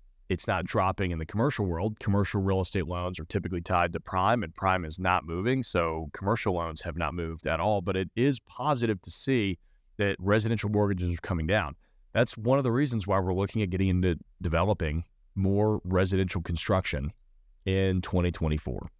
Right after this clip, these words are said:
I think that there is still a high demand for that.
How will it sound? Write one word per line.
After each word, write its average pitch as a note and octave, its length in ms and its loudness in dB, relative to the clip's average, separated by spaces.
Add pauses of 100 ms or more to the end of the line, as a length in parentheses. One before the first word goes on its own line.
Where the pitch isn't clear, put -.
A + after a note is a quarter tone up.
(560)
I F#2 80 0
think G2 380 0
that F2 360 0
there F#2 240 2
is D#2+ 180 -2
still - 380 0
a G2+ 60 2
high F#2 220 -2
demand D#2+ 340 -2
for G#2+ 100 -2
that. G2+ 260 0